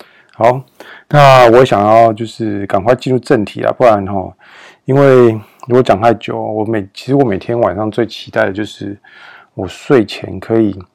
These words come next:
看一点点进击的巨人的，的剧情哦，或者随便看一个什么也好哦，这样子我，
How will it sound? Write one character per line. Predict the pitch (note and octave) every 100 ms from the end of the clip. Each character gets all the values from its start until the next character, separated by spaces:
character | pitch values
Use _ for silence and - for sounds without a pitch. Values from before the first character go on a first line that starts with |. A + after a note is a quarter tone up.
| _ _ _
看 | - C#3+
一 | B2
点 | A2 G#2+
点 | G2+ F2+ _ -
进 | C#3
击 | A2 G#2+
的 | G2+
巨 | G#2 B2+
人 | G2 F2+
的， | F#2 F2+ F#2 _ _ -
的 | G#2+
剧 | - A#2+
情 | G#2 - G2+
哦， |
或 | G2 A2+
者 |
随 | G#2+ G#2+
便 | A#2
看 | A#2 A#2
一 |
个 | G#2
什 | -
么 | F#2+ F#2
也 | F#2 F#2+
好 | F#2+ G#2
哦， | G#2 -
这 | A2+
样 | G#2+
子 | G2+
我， | F#2+